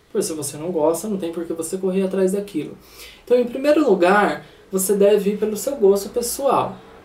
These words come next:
Não ficar lendo, claro que as críticas na internet ajudam, ah, aquele material é bom, aquele material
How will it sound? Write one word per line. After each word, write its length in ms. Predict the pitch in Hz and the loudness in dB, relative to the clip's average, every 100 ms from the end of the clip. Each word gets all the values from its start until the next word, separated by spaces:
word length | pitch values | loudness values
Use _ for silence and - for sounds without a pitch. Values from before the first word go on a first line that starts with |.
| - | -8
Não 180 | 294 349 | -6 -6
ficar 280 | - - | -8 -6
lendo, 440 | 233 214 202 196 - | 0 2 4 4 2
claro 260 | - 294 330 | 0 0 0
que 80 | - | -2
as 140 | 214 | -4
críticas 720 | - 185 208 226 202 190 170 | 0 2 4 2 -2 -2 -4
na 100 | 170 | -4
internet 680 | 170 170 170 156 160 175 180 | -4 -4 -2 -2 -2 -4 -4
ajudam, 680 | 165 156 151 190 190 165 165 | -4 -2 0 4 4 2 -2
ah, 220 | 190 190 | -2 -2
aquele 240 | 196 175 | -4 -6
material 460 | 170 175 170 170 170 | -8 -6 -4 -2 0
é 60 | 170 | 0
bom, 340 | 165 170 175 | -2 -4 -4
aquele 200 | 160 170 | -6 -8
material 640 | 160 156 165 160 160 160 | -8 -8 -4 -2 0 0